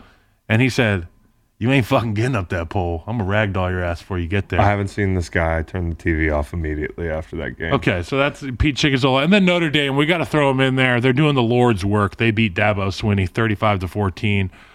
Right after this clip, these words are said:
Speaker 1: or some shit. You know, the Lord didn't wanna keep it close more than a one-possession game. And
Speaker 2: Yeah.
Speaker 1: anytime you beat Clemson, you're gonna make my list.
Speaker 2: Dabo Swinney really ran into a buzzsaw. All that praying, you can't out-pray Notre Dame.
Speaker 1: Can't do it.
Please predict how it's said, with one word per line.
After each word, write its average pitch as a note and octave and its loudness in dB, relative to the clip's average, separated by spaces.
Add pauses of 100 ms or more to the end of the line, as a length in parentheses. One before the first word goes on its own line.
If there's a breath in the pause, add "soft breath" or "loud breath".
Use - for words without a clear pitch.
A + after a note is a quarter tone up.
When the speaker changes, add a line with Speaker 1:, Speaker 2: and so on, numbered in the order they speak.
(260 soft breath)
Speaker 1:
or F#2+ 0
some G#2+ 0
shit. G#2 0
You C3 2
know, A2+ 2
the A#2+ -2
Lord E3 4
didn't D#3 0
wanna D3+ 2
keep C#3+ 0
it B2+ 0
close C3+ 0
more C#3 2
than C#3+ 2
a C3 4
one-possession A#2 2
game. E2+ 0
And F#2+ 2
Speaker 2:
Yeah. G3 2
Speaker 1:
anytime E3+ 0
you D#3 0
beat C#3 2
Clemson, D3 -2
you're B2 4
gonna B2 2
make A#2 0
my G#2 4
list. F2+ 0
Speaker 2:
Dabo F#3+ 2
Swinney F3+ 2
really D#3 4
ran C#3+ 4
into B2+ 4
a A2 4
buzzsaw. A#2 2
All F#2+ 4
that C3 2
praying, A#2+ 2
you A2 2
can't B2+ 0
out-pray A#2+ 0
Notre G#2+ 2
Dame. G#2+ 2
Speaker 1:
Can't C#3+ 0
do D3 2
it. F#2+ -2